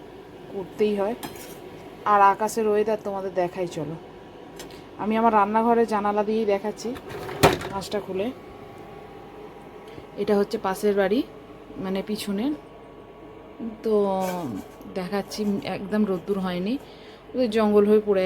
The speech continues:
আছে। চলো ভাতটা বসিয়ে দিয়েছি, আমিও ব্রেকফাস্ট করে নেবো। এবারে ছেলেকে খাবারটা দিয়ে দিই, চলো, তারপর রান্নাবান্না সেরে আবারও আসছি। দেখতে দেখতে বৃষ্টি আরম্ভ হয়ে গিয়েছে, ওই জন্য জামা কাপড়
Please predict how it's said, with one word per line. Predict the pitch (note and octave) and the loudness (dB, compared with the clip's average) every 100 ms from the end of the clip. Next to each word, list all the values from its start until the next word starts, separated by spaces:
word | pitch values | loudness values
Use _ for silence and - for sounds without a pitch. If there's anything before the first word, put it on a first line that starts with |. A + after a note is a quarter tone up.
| F3+ F3+ | 2 -2
আছে। | - A#3+ D4 C4 - - - - - - - - - - - - - - - - - - - | -2 0 0 -2 -14 -18 -18 -16 -16 -16 -18 -16 -16 -16 -16 -16 -16 -16 -16 -16 -16 -14 -4
চলো | A3+ G3+ G3 | 2 2 4
ভাতটা | G3+ - G#3+ | 4 4 4
বসিয়ে | G#3 A3+ A3 | 2 2 2
দিয়েছি, | A3+ B3 F#3 | 2 4 4
আমিও | G3+ A3+ | 4 4
ব্রেকফাস্ট | G3+ F#3 A3 G#3+ G#3 | 2 2 0 0 2
করে | G3 G#3 | 2 4
নেবো। | B3 B3+ | 6 6
এবারে | F#3 G3+ G#3 | 6 2 0
ছেলেকে | F#3+ F3 A3 G#3+ | 0 0 -2 -2
খাবারটা | F#3 F3+ A3 F#3 | 0 0 -2 -2
দিয়ে | E3 | -2
দিই, | D#3+ D3+ F#3 | -2 -4 -2
চলো, | D#3+ E3 - - - - - - - - | -2 -4 -10 -18 -18 -18 -18 -18 -12 -2
তারপর | F#3 F#3+ G#3+ | 0 2 4
রান্নাবান্না | G3 F#3 G3 G#3 A#3 A#3+ | 4 4 2 2 2 4
সেরে | G3+ G#3 D#4+ - - - - - - | 4 6 6 2 -12 -18 -18 -10 -4
আবারও | E3+ E3+ D#3 D3+ | 0 2 2 0
আসছি। | D3 - - E3 - - - - - - - - B3 | -2 -8 -10 -10 -12 -16 -16 -16 -14 -12 -10 -4 4
দেখতে | C4+ - D4+ | 6 8 8
দেখতে | D4 E4 | 8 6
বৃষ্টি | C#4+ - C#4+ C4+ | 6 6 6 8
আরম্ভ | C4+ D4 | 8 10
হয়ে | C#4 C4+ | 10 8
গিয়েছে, | C4+ C4 C#4+ D#4 G#4 E4+ | 8 8 6 4 4 4
ওই | A#3+ | 6
জন্য | B3 C4 | 6 6
জামা | B3 B3 B3 | 8 8 6
কাপড় | B3 | 4